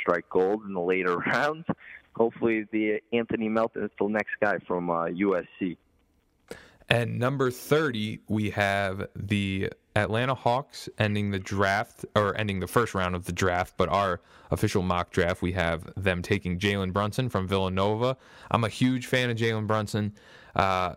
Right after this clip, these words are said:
Speaker 2: he's very well accomplished, we know from Nova, two-time national championship, uh, winner. He's a born leader, averaged eighteen point six points, uh,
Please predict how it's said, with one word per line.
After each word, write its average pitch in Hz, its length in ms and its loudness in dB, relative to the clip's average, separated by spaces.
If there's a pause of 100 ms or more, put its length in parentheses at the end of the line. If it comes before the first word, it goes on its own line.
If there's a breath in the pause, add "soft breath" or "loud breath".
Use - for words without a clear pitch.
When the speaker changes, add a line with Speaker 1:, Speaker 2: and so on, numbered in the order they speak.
(140)
Speaker 2:
he's 104 160 0
very 120 400 2
well 117 220 2
accomplished, 110 480 -2
we 107 100 2
know 104 180 0
from 104 160 -2
Nova, 98 220 0
two-time 117 500 0
national 101 320 0
championship, 98 640 0 (400 loud breath)
uh, 92 260 2
winner. 101 300 0 (220 loud breath)
He's 101 180 2
a 98 120 2
born 120 420 2
leader, 107 320 0
averaged 107 400 0
eighteen 113 340 0
point 110 240 0
six 104 220 0
points, 107 500 0 (300 loud breath)
uh, 95 280 2